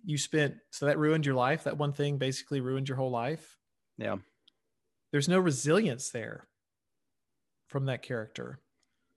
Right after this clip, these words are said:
Speaker 1: So I really, I did not like at all the story arc, the way they ended the story arc of Luke. Not even a little bit.
Speaker 2: I agree.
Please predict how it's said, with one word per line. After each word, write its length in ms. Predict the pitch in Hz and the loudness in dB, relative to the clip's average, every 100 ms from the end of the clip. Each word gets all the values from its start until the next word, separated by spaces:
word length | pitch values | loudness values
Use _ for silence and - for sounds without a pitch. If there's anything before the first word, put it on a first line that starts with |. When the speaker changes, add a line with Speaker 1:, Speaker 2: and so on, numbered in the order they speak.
| _ _ _ _ | _ _ _ _
Speaker 1:
So 140 | - 147 | 0 2
I 40 | |
really, 460 | 143 160 214 180 139 | 4 4 6 6 2
I 160 | 139 | 0
did 280 | 147 156 143 | 0 0 2
not 280 | 139 156 156 | 2 0 2
like 300 | 143 139 - | 0 0 -2
at 180 | 131 123 | -2 2
all 540 | 131 110 98 113 - _ _ _ _ _ _ _ _ _ _ - | 2 2 0 -6 -10 _ _ _ _ _ _ _ _ _ _ -6
the 120 | 139 | -4
story 460 | 131 - 160 156 139 | -2 2 4 6 6
arc, 320 | 135 127 - | 4 2 -2
the 80 | 143 | 0
way 140 | 147 | 4
they 180 | 151 143 | 4 2
ended 200 | 147 143 | 2 0
the 60 | 131 | -2
story 300 | - 139 143 | 0 2 2
arc 220 | 131 127 | 0 -2
of 100 | 117 | -6
Luke. 380 | 123 117 - - _ _ _ - | -4 -6 -10 -20 _ _ _ -4
Not 320 | 143 147 175 | 2 2 0
even 180 | 147 131 | -4 -2
a 40 | |
little 240 | 117 117 107 | -4 -6 -6
bit. 200 | - - _ _ _ _ _ _ _ _ _ _ _ _ _ _ _ | -12 -14 _ _ _ _ _ _ _ _ _ _ _ _ _ _ _
Speaker 2:
I 80 | 151 | 2
agree. 240 | 131 110 | 4 2